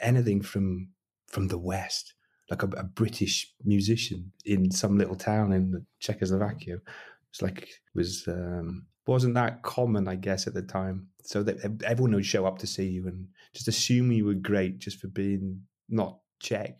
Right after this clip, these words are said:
<laughs> or something. Something you could s-, you could sing a Beatles song and around a campfire and with a, with a, you know, an English accent, you know. Oh, yeah,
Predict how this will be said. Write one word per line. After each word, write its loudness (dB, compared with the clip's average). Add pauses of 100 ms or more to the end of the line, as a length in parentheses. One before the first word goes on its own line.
<laughs> -10
or 4
something. -2 (280)
Something 2
you 2
could -2
s-, -4
you -2
could 0
sing -2
a -2
Beatles 0
song -2
and -2 (480)
around 4
a 4
campfire 0 (240)
and 4
with 6
a, 0 (120)
with 2
a, -2 (140)
you -2
know, 0
an 0
English 2
accent, -8 (100)
you -6
know. -8 (500)
Oh, -10 (160)
yeah, -10